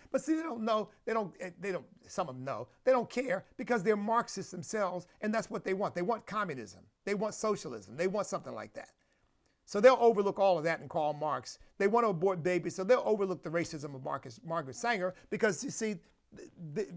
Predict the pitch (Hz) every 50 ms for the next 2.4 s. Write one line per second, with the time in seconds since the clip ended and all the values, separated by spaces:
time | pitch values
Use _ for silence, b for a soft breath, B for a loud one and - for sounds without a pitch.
0 | 170 196 214 220 269 262 254 220 208 190 - - 262 247 220 190 202 180 151 190
1 | 220 196 190 185 185 190 247 269 240 185 170 180 190 b b b b b b b
2 | b - 262 175 175 180 180